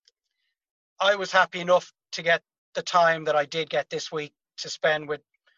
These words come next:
her and my friends from college and her, her two boys. And, you know, we all got to see him yesterday, which was obviously heartbreaking. Our, our hearts were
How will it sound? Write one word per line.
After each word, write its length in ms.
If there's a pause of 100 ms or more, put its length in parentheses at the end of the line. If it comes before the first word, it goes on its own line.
(380)
her 320
and 100
my 160
friends 440
from 100
college 400
and 200 (680)
her, 320
her 160
two 240
boys. 440
And, 200 (640)
you 80
know, 140
we 140
all 140
got 200
to 60
see 220
him 140
yesterday, 420
which 220
was 320 (540)
obviously 320
heartbreaking. 760
Our, 360
our 140
hearts 320
were 220